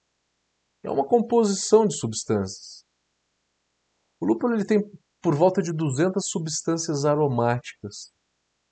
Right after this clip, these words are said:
E é a composição, ou seja, o percentual de cada uma delas, que vai dar o aroma que o lúpulo tem. Na hora que você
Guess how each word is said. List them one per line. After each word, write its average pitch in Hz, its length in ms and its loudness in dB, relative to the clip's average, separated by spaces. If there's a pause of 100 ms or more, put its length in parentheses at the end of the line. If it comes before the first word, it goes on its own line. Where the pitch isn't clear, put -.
(460)
E 143 160 -2
é 180 220 -2
a 156 100 -6
composição, 185 1300 0
ou 120 160 0
seja, 127 360 2
o 117 40 -14
percentual 151 680 0
de 175 100 -6
cada 156 260 0
uma 147 220 0
delas, 120 640 2 (1160)
que 170 160 -6
vai 139 440 2
dar 139 240 4
o 180 120 4
aroma 156 400 4
que - 100 -14
o 175 60 2
lúpulo 170 280 0
tem. 180 360 -2 (1900)
Na 147 140 -2
hora 294 200 2
que - 140 -8
você 220 460 0